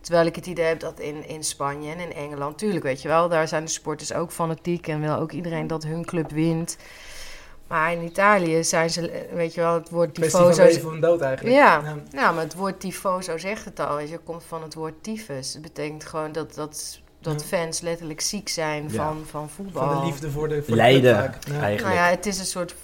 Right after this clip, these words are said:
Speaker 1: eh, virus wat zich genesteld heeft in iemand en waar je dus nooit meer van afkomt. En ja, het staat eigenlijk voor al het, alles wat het leven in Italië mooi en lelijk maakt eigenlijk. Dat zie je in dat voetbal terug.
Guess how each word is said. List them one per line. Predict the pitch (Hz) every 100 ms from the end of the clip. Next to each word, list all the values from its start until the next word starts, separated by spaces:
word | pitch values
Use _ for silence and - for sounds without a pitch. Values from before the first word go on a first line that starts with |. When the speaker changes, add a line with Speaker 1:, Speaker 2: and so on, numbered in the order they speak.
| - - -
Speaker 1:
eh, | - - - - - -
virus | - 196 202 156
wat | 147 156
zich | 151 151
genesteld | 160 165 175 - 151
heeft | 147 151 -
in | 156 143
iemand | 147 139
en | 135 151
waar | 151
je | 143
dus | 147
nooit | 160 156
meer | 156
van | 135
afkomt. | - 151 - 147 139
En | 139 143 - - - - - - -
ja, | 160 143
het | - 143
staat | - 170 156
eigenlijk | - 147 147 151 -
voor | 147 147 151 - -
al | - 170
het, | 165 160
alles | - 180 180 175
wat | 170
het | 165 - - -
leven | 170 165 165
in | 156
Italië | 160 160 165
mooi | 170 180 175
en | 180 175
lelijk | 151 208 202
maakt | 143 120 -
eigenlijk. | - 135 - 151 139
Dat | 147 -
zie | 165
je | 156
in | 143
dat | 135 -
voetbal | 175 175 147
terug. | - 139 139 -